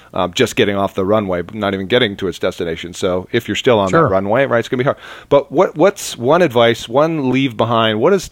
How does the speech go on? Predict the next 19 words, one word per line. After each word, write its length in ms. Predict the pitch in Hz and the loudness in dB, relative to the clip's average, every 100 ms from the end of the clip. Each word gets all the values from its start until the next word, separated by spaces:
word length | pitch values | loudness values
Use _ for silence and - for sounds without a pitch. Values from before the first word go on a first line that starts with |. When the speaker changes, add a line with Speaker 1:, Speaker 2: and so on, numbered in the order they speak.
| - | -12
Speaker 1:
Tim, 580 | - 139 139 139 110 - _ _ _ _ _ _ _ | -4 -2 -2 -4 -10 -20 _ _ _ _ _ _ _
Tim 280 | - 135 127 | -2 -2 0
do, 380 | 107 101 92 95 - | 2 2 2 -4 -4
Tim 220 | 160 165 | -2 0
Davis, 500 | 113 92 92 87 - _ _ _ _ | 0 0 -2 -6 -12 _ _ _ _
one 240 | 120 139 123 | -4 -4 -2
tool, 380 | - 135 131 | 2 4 4
habit, 400 | 120 110 113 117 | 2 0 0 2
or 60 | 101 | 0
daily 360 | 82 113 113 104 | 0 -2 -2 -2
ritual 480 | 104 101 95 90 | -2 -4 -2 -2
that 120 | 90 95 | 0 -2
has 140 | 92 | -4
the 80 | 90 | -4
biggest 360 | 104 107 104 | -2 -2 -2
impact 340 | 98 92 92 85 | -4 -2 -4 -4
on 100 | 87 | -8
your 120 | 85 | -8
productivity? 600 | 92 87 80 85 80 | -6 -8 -8 -10 -10